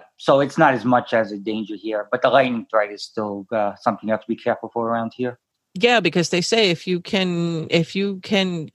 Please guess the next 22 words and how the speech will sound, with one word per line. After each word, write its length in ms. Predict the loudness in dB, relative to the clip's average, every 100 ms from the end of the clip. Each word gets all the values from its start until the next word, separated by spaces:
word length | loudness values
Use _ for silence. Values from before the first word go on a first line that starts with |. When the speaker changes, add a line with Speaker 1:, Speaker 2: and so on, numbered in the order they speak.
| -20 _
Speaker 2:
hear 320 | -12 0 2 2
thunder, 500 | 4 2 4 4 4
lightning 580 | 2 -2 -2 -4 0 0
is 480 | 2 0 0 -4 -6
close 320 | 0 0 2
by, 260 | 2 4 4
and 260 | 2 0
it, 300 | -2 -4 -4
it 240 | 0 0 -2 _ _
can 180 | -2 0
just 320 | 0 -2 -4
show 240 | -4 -2
up 160 | -2 -2
anywhere. 380 | -2 0 0 -2
It's, 240 | -6 -8 -10
can 140 | -2
be 80 | 2
Speaker 1:
Absolutely. 260 | 2 2
Speaker 2:
pretty 180 | 2 2
dangerous. 460 | 2 -2 -4 -6 -12 _ _ -4
Speaker 1:
Absolutely. 640 | -2 -2 -4 -4 -4 -6
Speaker 2:
So, 280 | -6 -8